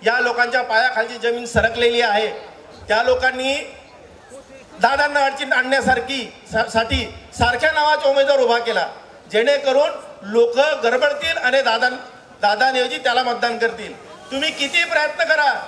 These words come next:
तुम्ही सक्सेस होणार नाही, कारण मतदारांनी ठरवलेलं आहे, यावेळेस मतदार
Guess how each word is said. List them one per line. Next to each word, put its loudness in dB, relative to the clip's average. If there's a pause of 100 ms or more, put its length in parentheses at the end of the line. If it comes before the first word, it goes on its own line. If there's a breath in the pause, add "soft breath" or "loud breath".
(240)
तुम्ही -4
सक्सेस 0
होणार 0
नाही, -2 (280)
कारण 2 (220)
मतदारांनी 0
ठरवलेलं 2
आहे, 2 (280)
यावेळेस 2
मतदार 2